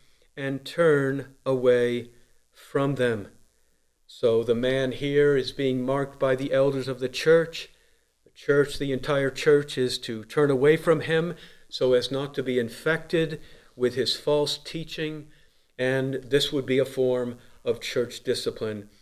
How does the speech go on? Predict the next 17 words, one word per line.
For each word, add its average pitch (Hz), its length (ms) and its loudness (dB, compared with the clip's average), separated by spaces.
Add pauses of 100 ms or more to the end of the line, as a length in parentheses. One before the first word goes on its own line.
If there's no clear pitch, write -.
(140)
upon 110 540 -4
false 110 360 -2
teachers 104 540 -14
as 110 180 -10
well. 127 380 -4 (640)
There 113 180 4
are 113 160 4
other 127 200 4
passages 139 760 -2
similar 156 580 2 (400)
in 117 200 -10
which 120 300 -2
those 131 400 4
who 123 180 0
are 113 340 2 (260)
teaching 131 400 -6
heresies 156 920 2